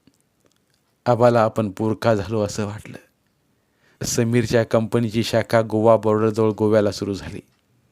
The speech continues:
समीरचं कंपनीतल्या मुलीबरोबर जमलं. रजिस्टर लग्न करून त्यानं गोव्याला बदली करून घेतली.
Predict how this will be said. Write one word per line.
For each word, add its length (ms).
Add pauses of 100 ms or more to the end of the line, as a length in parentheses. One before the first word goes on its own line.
(760)
समीरचं 440
कंपनीतल्या 580
मुलीबरोबर 540
जमलं. 360 (800)
रजिस्टर 420
लग्न 300
करून 180
त्यानं 280
गोव्याला 320
बदली 340
करून 180
घेतली. 380